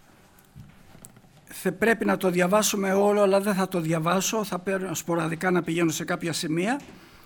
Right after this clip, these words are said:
για να μπορέσουμε να το προλάβουμε. Αλληλούια.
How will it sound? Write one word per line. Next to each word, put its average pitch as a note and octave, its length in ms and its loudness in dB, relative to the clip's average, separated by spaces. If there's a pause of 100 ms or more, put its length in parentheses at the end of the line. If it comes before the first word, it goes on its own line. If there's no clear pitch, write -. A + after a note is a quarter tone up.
(240)
για D#3+ 120 0
να E3 80 0
μπορέσουμε F#3+ 340 0
να F#3 60 0
το F3+ 80 -2
προλάβουμε. F#3+ 680 2 (540)
Αλληλούια. F#3 760 -2